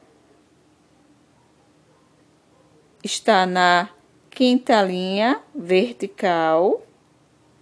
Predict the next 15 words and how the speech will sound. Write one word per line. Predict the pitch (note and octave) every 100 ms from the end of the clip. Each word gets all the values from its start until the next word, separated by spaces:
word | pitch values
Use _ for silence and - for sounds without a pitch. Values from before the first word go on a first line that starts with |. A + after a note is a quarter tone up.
| _ _ _ _ _ -
Isso, | F3 F3 F3 F3 -
pega | - G3+ G#3 A3+
o | G#3+
S | G3 G3 G3 G#3
aí | F3+ F3+
do | F3 F#3
adhesive. | F3+ E3+ E3+ E3+ E3 F3 G3 G#3+ A3 - - _ _ _ _ _ _ _ _ _ _
Sy-, | - - - G3 F#3+ F3+ - -
syringe. | - - - G3+ F#3 G3 G#3+ F#3 D#3 - - -
Começa | - F#3 F#3 G3 F#3+
com | - E3+ E3
S | F3 G3+ -
e |
termina | - A3+ A3+ F#3+ G#3 A3+
com | - A#3+ C#4